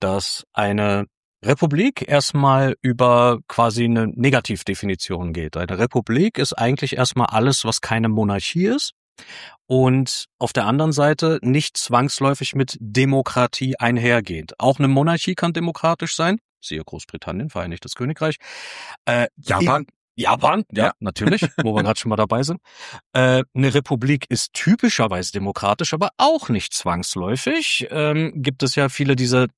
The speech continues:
Speaker 1: Präsidialdiktaturen. Ja? Auch eine Diktatur ist per se eine Republik, weil da kein Monarch an der Spitze ist oder eine Monarchin.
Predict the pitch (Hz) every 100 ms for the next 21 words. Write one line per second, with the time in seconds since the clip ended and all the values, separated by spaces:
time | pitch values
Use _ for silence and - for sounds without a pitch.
0 | _ - 123 117 110 117 127 127 107 127
1 | - 110 - - 107 98 87 104 165 139
2 | 131 139 131 131 - 139 92 101 - _
3 | - 107 95 98 120 - 107 113 117 _
4 | - 110 107 131 113 151 123 - - -
5 | 101 101 101 107 - 107 101 101 113 110
6 | 117 - 87 85 - 82 - 120 113 90
7 | 90 87 90 87 90 160